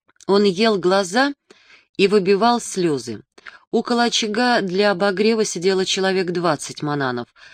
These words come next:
столько же стояло у стены. На троне восседал король, завернутый в красное одеяло. Вокруг трона,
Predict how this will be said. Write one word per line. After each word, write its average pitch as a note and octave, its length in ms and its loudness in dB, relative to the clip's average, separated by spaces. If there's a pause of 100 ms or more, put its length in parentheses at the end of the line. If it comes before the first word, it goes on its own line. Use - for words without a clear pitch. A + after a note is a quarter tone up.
(200)
столько B3+ 420 -2
же F#3+ 80 0
стояло F#3+ 460 0
у - 20 4
стены. C#3 480 -6 (640)
На G3+ 200 2
троне D4+ 300 2
восседал A3 480 0
король, E3+ 480 0 (440)
завернутый G3+ 840 2
в - 80 -8
красное F3+ 540 -2
одеяло. C#3+ 640 -4 (2250)
Вокруг G#3+ 440 0
трона, B3 520 2